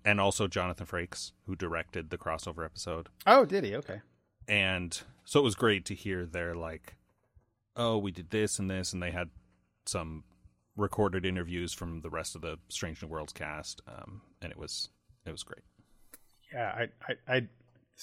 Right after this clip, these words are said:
Speaker 2: with this cast, those are, the few that I see here and there all seem very great. You know, that they're,
Speaker 1: Mm.
Speaker 2: like, just having a great time, smiling, hanging out. I've seen cast photos of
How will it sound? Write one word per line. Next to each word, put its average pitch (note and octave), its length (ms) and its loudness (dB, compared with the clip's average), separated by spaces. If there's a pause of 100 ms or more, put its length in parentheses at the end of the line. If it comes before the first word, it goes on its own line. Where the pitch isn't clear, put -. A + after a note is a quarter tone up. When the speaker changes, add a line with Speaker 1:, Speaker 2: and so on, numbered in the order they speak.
(120)
Speaker 2:
with C3+ 160 0
this F3+ 180 6
cast, D#3 580 2
those C3 300 6
are, B2 320 8 (460)
the C3 160 4
few E3+ 460 2
that D#3 120 12
I C#3 100 12
see C#3 220 0
here C3 180 4
and A#2 140 4
there A2+ 440 4
all A#2+ 220 4
seem G#2+ 460 -4 (360)
very F#2+ 200 -8
great. - 380 -16 (200)
You G#2 120 -8
know, F2 100 -14
that F#2+ 160 -16
they're, F#2 180 -12
Speaker 1:
Mm. E2 100 -8
Speaker 2:
like, - 160 -16 (100)
just - 160 -8
having A2 300 0
a F#2+ 40 -8
great G2 240 -10
time, G2+ 260 -10
smiling, C#3 600 -2
hanging A#2+ 320 -4
out. G#2+ 260 -4 (440)
I've B2 120 4
seen A#2+ 240 0
cast A2+ 360 -2
photos G#2+ 520 -4
of G#2 200 -8